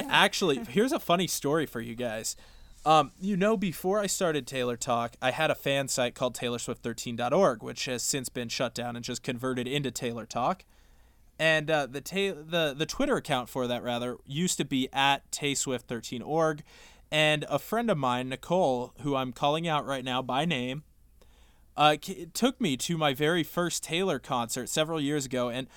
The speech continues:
while I was there, I revealed this fan site to her. It hadn't even quite launched yet. And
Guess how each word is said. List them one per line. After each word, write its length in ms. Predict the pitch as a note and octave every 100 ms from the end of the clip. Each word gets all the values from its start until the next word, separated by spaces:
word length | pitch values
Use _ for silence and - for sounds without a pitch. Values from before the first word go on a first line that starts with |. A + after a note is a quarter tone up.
| - -
while 260 | D3+ G3 G3+
I 100 | G3
was 220 | E3 C3
there, 380 | B2+ B2 B2+ C3+
I 140 | B2+ C3+
revealed 840 | B2+ C3 A#2+ D3 D#3 C3+ B2+ A#2+
this 200 | B2+ -
fan 280 | - C#3+ C#3
site 300 | - A#2+ -
to 200 | - B2
her. 160 | A#2 A#2
It 100 | -
hadn't 280 | E3 D#3+ D#3+
even 380 | C#3 B2+ A2+ -
quite 340 | - D3+ C3+ A2
launched 500 | B2+ C3 A#2+ - -
yet. 300 | A2+ G#2+ - - _ - - _ - -
And 500 | D3+ D3 C#3+ C3+ C3